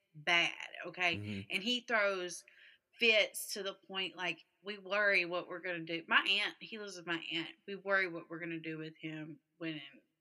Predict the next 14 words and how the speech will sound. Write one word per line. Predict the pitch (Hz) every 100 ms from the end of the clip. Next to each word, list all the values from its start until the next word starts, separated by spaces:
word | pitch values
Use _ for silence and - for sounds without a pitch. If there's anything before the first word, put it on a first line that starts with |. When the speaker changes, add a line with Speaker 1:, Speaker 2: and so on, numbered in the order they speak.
| _ _ -
Speaker 1:
you | - 202
know, | 185 165
in | 165 165
future | - 185 185
years, | 180 233 208
'cause | - 208 202
he | - 240 262 262 254 - _ _ _ _ _ _ _ _ _ _ _ -
is, | 240 - -
he, | 220 - 277 320 180 -
it | - 233 -
can | - 202 185 -
physically | 233 226 247 - 226
take | 202 208 185
over | 185 170 165